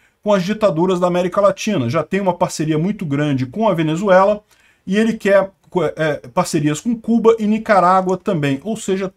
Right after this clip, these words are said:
todas as ditaduras latino-americanas estão se aliando à Rússia, né? O motivo disso é óbvio. É, é aquele negócio, o interesse em ser anti-americano, o interesse em brigar com os Estados Unidos,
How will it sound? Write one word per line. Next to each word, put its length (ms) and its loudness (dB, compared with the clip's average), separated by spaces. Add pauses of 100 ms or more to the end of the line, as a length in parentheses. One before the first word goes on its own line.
todas 400 0
as 120 -2
ditaduras 920 -2 (260)
latino-americanas 1200 0
estão 360 -4
se 160 -8
aliando 600 0
à 360 2
Rússia, 540 -6
né? 240 -4
O 80 -6
motivo 480 -2
disso 380 -8
é 200 -6
óbvio. 540 -2 (540)
É, 260 6
é 220 4
aquele 260 -2
negócio, 440 2
o 40 2
interesse 680 -2
em 100 2
ser 380 -4
anti-americano, 1000 -2 (260)
o 80 -2
interesse 640 0
em 100 2
brigar 540 0
com 120 -6
os 100 -2
Estados 380 -4
Unidos, 520 -4